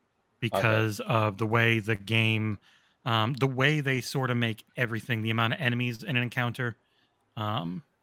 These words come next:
Speaker 1: Ah, yeah, that's
Speaker 2: what's
Speaker 1: true.
Speaker 2: available. Like, they, they, they do more tuning for that instead of just
Speaker 1: Yeah,
Speaker 2: how much
Speaker 1: yeah, yeah.
Speaker 2: damage you do and how much damage you take.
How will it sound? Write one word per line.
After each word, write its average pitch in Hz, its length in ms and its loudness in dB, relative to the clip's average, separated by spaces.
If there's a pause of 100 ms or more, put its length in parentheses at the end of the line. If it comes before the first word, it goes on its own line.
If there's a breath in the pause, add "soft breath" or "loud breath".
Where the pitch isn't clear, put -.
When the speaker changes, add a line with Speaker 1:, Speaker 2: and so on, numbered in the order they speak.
(120)
Speaker 1:
Ah, 120 220 8
yeah, 113 300 6
that's 113 320 -2
Speaker 2:
what's 123 200 2
Speaker 1:
true. - 0 -
Speaker 2:
available. 120 340 6
Like, 120 180 6
they, 127 140 6
they, 127 420 6
they 131 140 4
do 151 220 4
more 131 380 2
tuning 139 420 0
for 151 160 -4
that 151 240 4
instead 131 360 -4
of 101 200 -6
just 110 400 0
Speaker 1:
Yeah, 95 60 4
Speaker 2:
how 95 80 2
much 90 200 -2
Speaker 1:
yeah, 90 40 -4
yeah. 113 140 0
Speaker 2:
damage 113 160 -4
you 113 60 -6
do 107 140 -2
and 101 80 -4
how 104 80 -4
much 92 180 -10
damage 101 260 -6
you 101 60 -12
take. 175 300 -8